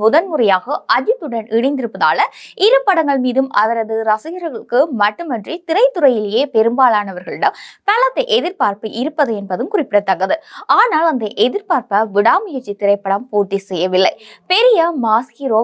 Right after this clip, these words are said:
விடாமுயற்சி போன்ற கதையில நடித்திருந்ததா பலரும் பாராட்டினார்கள். திரைக்கதையிலும் மேக்கிங்கிலும் ஒன்றுமே இல்லை என்று கடுமையான விமர்சனத்தை முன்வைத்தார்கள். அதன் காரணமாக விமர்சன ரீதியாக மட்டுமன்றி வசூல் ரீதியாகவும் சரியான அடியை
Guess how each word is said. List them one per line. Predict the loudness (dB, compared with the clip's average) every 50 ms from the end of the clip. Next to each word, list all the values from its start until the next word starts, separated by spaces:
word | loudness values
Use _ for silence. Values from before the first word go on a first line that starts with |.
| 2 2
விடாமுயற்சி | 2 2 2 2 0 -6 -10 -14 -14 -14 -14 -10 -10
போன்ற | -10 -6 -4 -4 -4 -2 -2
கதையில | -2 0 0 -2 -2 -4 -4 -4 -6 -4 -2 0
நடித்திருந்ததா | 0 0 -2 -6 -6 -6 -6 -4 -2 0 2 2 2 4 4
பலரும் | 4 4 2 0 -2 -4 -8 -4 0
பாராட்டினார்கள். | 2 2 4 4 2 0 -2 -6 -4 -2 -2 -2 -2 -4 -6 -6 -6 -2 0
திரைக்கதையிலும் | 2 2 2 2 2 2 4 4 4 4 4 4 4 4 4 4 4 4
மேக்கிங்கிலும் | 2 0 -2 -2 -2 -2 0 0 0 0 0 2 2 4
ஒன்றுமே | 4 4 2 2 2 4 4 2 4 2 2 4
இல்லை | 4 4 2 2 0
என்று | 0 2 2 2 2 2
கடுமையான | 2 0 2 0 -2 -2 -2 -2 -2 -2 -2 -4
விமர்சனத்தை | -6 -6 -4 -4 -4 -4 -4 -4 -4 -2 0 2 2 2 0
முன்வைத்தார்கள். | -2 -2 -2 0 -2 0 0 0 0 0 2 0 -2 -2 -4 -10 -20 -20 -6 -2 0 0
அதன் | 2 2 0 0 0
காரணமாக | 2 2 2 0 0 0 0 0 0 0 -2 -2 0 0
விமர்சன | 2 2 2 0 0 0 2 2 4 4
ரீதியாக | 4 2 4 4 4 2 2 2 2 2 4
மட்டுமன்றி | 4 2 2 2 2 2 2 2 2 0 0 0 2 2 2
வசூல் | 0 0 2 2 2 2 2
ரீதியாகவும் | 0 -2 -2 0 0 0 0 -4 -8 -8 -8 -8 -2
சரியான | 0 2 4 6 6 6 4 4 2 2 2
அடியை | 0 0 -2 -4 -6